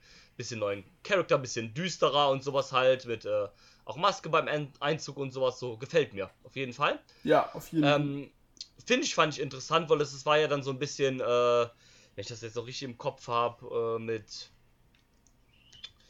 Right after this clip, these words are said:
Speaker 1: dass der Referee ihn halt quasi dann für K O erklärt hat, obwohl er halt noch nicht ganz weg war halt.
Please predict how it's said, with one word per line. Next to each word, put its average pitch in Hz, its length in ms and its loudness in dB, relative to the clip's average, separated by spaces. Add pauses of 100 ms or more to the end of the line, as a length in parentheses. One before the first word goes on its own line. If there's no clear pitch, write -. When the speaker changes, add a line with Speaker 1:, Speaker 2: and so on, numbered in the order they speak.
(560)
Speaker 1:
dass 117 180 -4
der 131 140 2
Referee 170 320 6
ihn 143 100 0
halt 147 180 0
quasi 139 260 2
dann 123 160 2
für 131 200 -6
K 139 140 -4
O 202 160 6
erklärt 160 300 8
hat, 143 80 -2
obwohl 139 280 4
er 139 80 10
halt 131 160 6
noch 127 320 0 (1160)
nicht 151 200 -2
ganz 180 280 4
weg 139 200 2
war 165 240 4
halt. 277 200 2